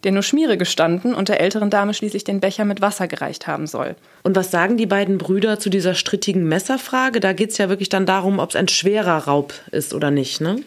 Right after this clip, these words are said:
Speaker 1: Vor Gericht sagt der sechsundzwanzigjährige aus, dass er zunächst kein Messer wahrgenommen habe. Aber im Arbeitszimmer bemerkt habe, dass die Mittäterin ein Messer oder einen spitzen Gegenstand wie ein Brieföffner oder eine Schere in der Hand gehabt haben soll.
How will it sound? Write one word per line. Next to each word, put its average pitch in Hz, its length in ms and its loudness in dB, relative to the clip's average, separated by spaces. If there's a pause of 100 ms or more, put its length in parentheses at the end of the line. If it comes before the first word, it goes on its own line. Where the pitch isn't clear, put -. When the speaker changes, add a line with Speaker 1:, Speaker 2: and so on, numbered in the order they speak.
Speaker 1:
Vor 190 160 0
Gericht 185 340 0
sagt 233 180 2
der 226 80 2
sechsundzwanzigjährige 202 1000 0
aus, 208 240 0
dass - 140 -4
er 185 100 -2
zunächst 196 400 0
kein 208 300 2
Messer 196 420 0
wahrgenommen 160 600 0
habe. 147 320 -2 (480)
Aber 190 160 4
im 185 100 2
Arbeitszimmer 254 640 2
bemerkt 220 460 0
habe, 226 200 2
dass 202 160 -2
die 190 120 -2
Mittäterin 233 800 0
ein 185 160 0
Messer 226 420 2
oder 202 140 2
einen 185 160 0
spitzen 208 460 -2
Gegenstand 185 640 2
wie 180 60 -6
ein 170 120 -2
Brieföffner 196 880 0
oder 185 160 0
eine 175 200 0
Schere 190 360 0
in 170 80 -2
der 170 140 0
Hand 180 200 0
gehabt 160 340 -6
haben 147 200 -4
soll. - 320 -8